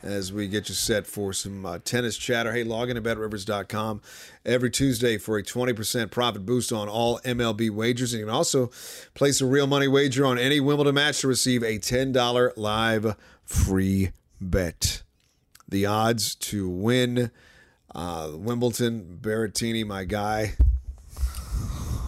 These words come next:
he's just checked out. covid, so he can't go. Djokovic now is the overwhelming favorite to win the whole thing.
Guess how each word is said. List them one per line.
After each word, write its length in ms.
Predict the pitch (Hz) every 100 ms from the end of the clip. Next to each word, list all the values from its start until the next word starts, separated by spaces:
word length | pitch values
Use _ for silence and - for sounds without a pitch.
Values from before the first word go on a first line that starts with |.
| - - - - - - - -
he's 180 | - 95
just 140 | 123 -
checked 260 | 85 -
out. 220 | 85 85 - _ - - - - - - -
covid, 420 | 110 120 127 120 - - - -
so 220 | - 98
he 80 | 98
can't 320 | - 104 98
go. 340 | 98 107 107 98 _ - _ _ _ _ _ _ _ _ _ - - 104
Djokovic 480 | 131 151 135 107 113
now 260 | 110 107
is 260 | 101 98 98
the 340 | 101 90 90 -
overwhelming 640 | 123 120 110 107 104 98
favorite 400 | 90 101 95 90
to 100 | -
win 140 | 95 92
the 80 | 87
whole 140 | 85
thing. 260 | - 85